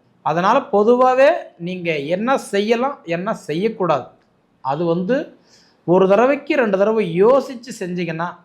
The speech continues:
அந்த காரியம் உங்களுக்கு ஜெயமாகும். திறமை இருக்குது, வயசு இருக்குது, வாலிப வயசு, ரத்தம் இருக்குது, இள ரத்தம்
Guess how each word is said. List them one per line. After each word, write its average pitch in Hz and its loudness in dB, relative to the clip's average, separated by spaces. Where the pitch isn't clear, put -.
அந்த 180 -4
காரியம் 170 -4
உங்களுக்கு 143 -10
ஜெயமாகும். 135 -8
திறமை 220 6
இருக்குது, 240 4
வயசு 226 2
இருக்குது, 220 2
வாலிப 202 2
வயசு, 208 2
ரத்தம் 165 -2
இருக்குது, 202 -2
இள 196 2
ரத்தம் 220 -2